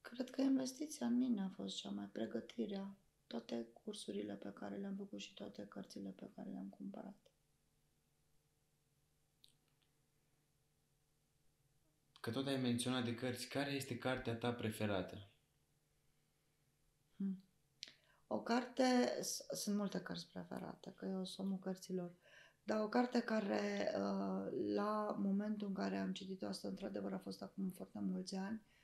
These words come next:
Speaker 1: uh, a fost autobiografia unui yogin,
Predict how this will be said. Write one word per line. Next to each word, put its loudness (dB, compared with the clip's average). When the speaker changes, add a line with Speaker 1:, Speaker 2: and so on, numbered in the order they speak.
Speaker 1:
uh, -4
a 2
fost 0
autobiografia 0
unui 0
yogin, -4